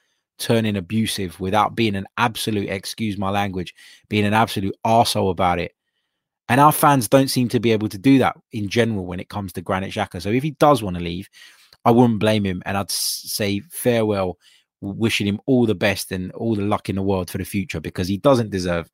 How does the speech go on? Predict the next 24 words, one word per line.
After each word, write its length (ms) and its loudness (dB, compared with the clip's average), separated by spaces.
the 80 -8
shit 200 -2
that 120 0
he 60 -6
gets 240 -4
at 60 -4
Arsenal. 400 -4
And, 120 -4
and 140 0
whether, 220 4
whatever 460 4
his 220 -2
level 380 2
is 120 0
as 120 -4
a 80 -4
player, 420 -2
the, 600 -10
the 180 -4
cr-, 400 0
crossing 440 2
of 160 0
the 80 2
line 440 2